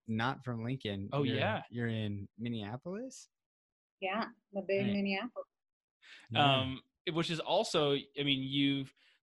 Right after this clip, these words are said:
Speaker 2: the last time you lived anywhere close to Lincoln, remind me, you were in Iowa? Is that the closest you were, or?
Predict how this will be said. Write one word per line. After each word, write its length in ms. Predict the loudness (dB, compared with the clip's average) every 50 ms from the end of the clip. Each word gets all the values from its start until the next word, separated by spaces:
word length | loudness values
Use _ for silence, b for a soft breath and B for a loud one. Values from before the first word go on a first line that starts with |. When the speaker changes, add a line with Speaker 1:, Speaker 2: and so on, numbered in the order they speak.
| _
Speaker 2:
the 100 | -4 -2
last 380 | 0 2 4 6 6 6 4 2
time 220 | 2 2 2 4
you 180 | 2 2 0 2
lived 240 | 2 2 2 2 2
anywhere 340 | 2 2 2 2 2 0 -2
close 460 | -4 -8 -8 -2 0 0 0 0 -2
to 120 | -4 -4
Lincoln, 460 | -2 -2 -2 -2 0 0 0 0 -2 -6
remind 440 | -4 -2 -2 2 4 2 2 2 2
me, 100 | 0 0
you 220 | 0 0 0 0 0
were 180 | 2 0 0
in 200 | -2 -4 -6 -8 -8 -12 _ _ _ _ _ _ _
Iowa? 560 | -2 2 4 4 4 4 4 2 2 2 2
Is 100 | 0 0
that 140 | 0 -2 -2
the 80 | -2 -8
closest 460 | -4 -4 -4 -2 -2 -6 -8 -8 -8
you 160 | -6 -6 -4
were, 340 | -4 -4 -4 -4 -4 -6 -8 -6
or? 400 | -4 -2 0 0 0 -2 -4 -6